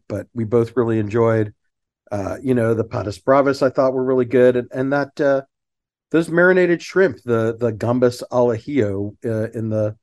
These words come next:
in the oil with the peppers and the garlic. I just, you know, you see that dish a lot of places, but, you know, the shrimp were plump, they were sweet.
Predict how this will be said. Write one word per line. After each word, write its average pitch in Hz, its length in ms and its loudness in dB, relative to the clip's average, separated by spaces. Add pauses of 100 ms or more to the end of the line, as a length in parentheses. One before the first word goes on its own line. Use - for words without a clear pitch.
(380)
in 120 120 -2
the 120 120 2
oil 120 300 6
with 110 140 -2
the 110 80 -6
peppers 117 460 -4
and 110 100 -6
the 110 40 -6
garlic. 113 440 -2
I 110 80 -2
just, - 260 -14
you 185 120 -4
know, 120 300 -2 (720)
you 147 140 -4
see 160 200 -6
that 147 180 2
dish 131 180 0
a 135 60 -2
lot 113 180 -2
of - 80 -10
places, 107 580 -6 (360)
but, 165 180 -4
you 262 80 2
know, 151 140 4
the 139 100 -4
shrimp 135 340 -2
were 147 80 0
plump, 123 460 2
they 113 120 0
were 107 120 -6
sweet. 117 560 -2